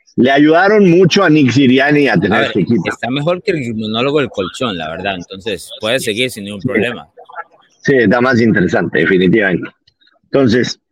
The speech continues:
Speaker 1: le ayudaron mucho a Nick Sirianni para armarle un equipo fascinante, que además de eso,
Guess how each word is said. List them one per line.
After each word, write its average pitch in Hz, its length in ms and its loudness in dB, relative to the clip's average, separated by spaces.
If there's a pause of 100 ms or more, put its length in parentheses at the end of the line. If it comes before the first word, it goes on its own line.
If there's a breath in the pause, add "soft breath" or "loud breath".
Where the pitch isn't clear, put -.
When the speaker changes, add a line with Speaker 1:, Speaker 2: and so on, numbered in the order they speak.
(160)
Speaker 1:
le 123 140 2
ayudaron 165 340 2
mucho 220 260 4
a 208 60 4
Nick 180 140 4
Sirianni 151 420 2
para 123 160 2
armarle 127 300 2
un 131 80 4
equipo 127 440 0
fascinante, 123 960 0
que 117 80 2
además 147 380 2
de 220 140 4
eso, 226 360 2